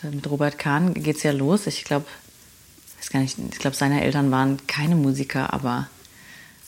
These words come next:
in der Familie gibt's auch viele Musiker, also irgendwie auch noch einen Jazz, ähm, aus dem amerikanischen Zweig. Es waren ja, glaub ich, acht Geschwister, die Robert Kahn hatte. Das,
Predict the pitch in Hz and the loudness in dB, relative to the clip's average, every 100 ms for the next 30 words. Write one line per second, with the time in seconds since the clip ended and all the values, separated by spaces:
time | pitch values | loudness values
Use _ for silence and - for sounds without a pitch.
0 | - - 156 143 147 156 240 202 139 135 | -4 4 6 6 4 8 10 10 6 0
1 | - 135 - 147 139 143 151 151 160 - | -2 0 0 0 0 0 0 0 -2 -2
2 | 139 135 143 147 135 139 131 139 139 135 | -4 -4 -4 -4 -6 -6 -4 -2 -2 0
3 | 127 175 175 - - - - 147 147 147 | 2 2 0 -4 -4 -4 -2 0 2 2
4 | 143 147 151 151 - - - - - 156 | 2 2 0 -4 -10 -20 -20 -6 -2 0
5 | 156 147 151 - 139 160 160 151 - - | 2 2 0 0 0 0 -2 -4 -6 -4
6 | - 139 160 - 117 113 104 135 131 - | 2 2 2 -4 -8 -8 -8 -8 -8 -4
7 | - - - 131 - 135 - 127 131 139 | -4 -4 -4 -4 -2 -2 -2 -2 -2 -2
8 | 135 135 135 135 135 135 - 131 127 135 | 0 0 0 0 2 2 2 2 2 2
9 | 131 131 127 | -2 -2 -4